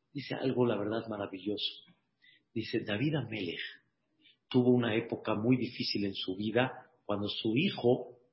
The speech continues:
se le rebeló. David Amelech tuvo un hijo llamado Absalom y se le rebeló y lo sacó del palacio. Liz, lo sacó del palacio.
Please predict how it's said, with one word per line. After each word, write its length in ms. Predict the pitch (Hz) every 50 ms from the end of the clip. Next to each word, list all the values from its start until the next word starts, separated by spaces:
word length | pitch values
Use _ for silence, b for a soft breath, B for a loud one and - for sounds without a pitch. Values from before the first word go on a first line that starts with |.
| _ _
se 180 | - - 117 107
le 160 | 107 110 107
rebeló. 760 | - - 110 107 107 107 107 110 123 120 120 - - - - _ _ _ _ _ _ _ _ _ _ _ - - - _ _ _ _ _ _ _ _ _ _ _ -
David 260 | 131 143 156 208 196
Amelech 340 | 185 175 175 160 135 123 -
tuvo 240 | - 175 170 165 160
un 160 | 147 135 135
hijo 480 | 151 135 - - - 92 82 - - _ _ _ -
llamado 420 | 98 101 117 127 123 127 127 - -
Absalom 840 | 123 - - - - - - 113 101 107 113 123 120 113 - - - - - - - - _ _ _ _ _ _ _ _
y 100 | 127 120
se 140 | - 139
le 120 | 139 151 151
rebeló 580 | 147 156 151 165 170 185 190 - - - - - - - - - _ _ _ _ _ _ _ - _ _ _ _ - _ _ _ _ _ _ _ _ - _ -
y 120 | - 113 101
lo 100 | 107 107
sacó 420 | - - - - - - 113 147
del 140 | 165 156 -
palacio. 420 | - 139 147 151 - - - - - - _ _ _ _ _ _ _ _ _ _ -
Liz, 380 | 101 143 151 - - - - -
lo 180 | 101 98 110 -
sacó 440 | - - - - - - - 156
del 160 | 160 160 151 156
palacio. 420 | 151 139 143 147 143 - -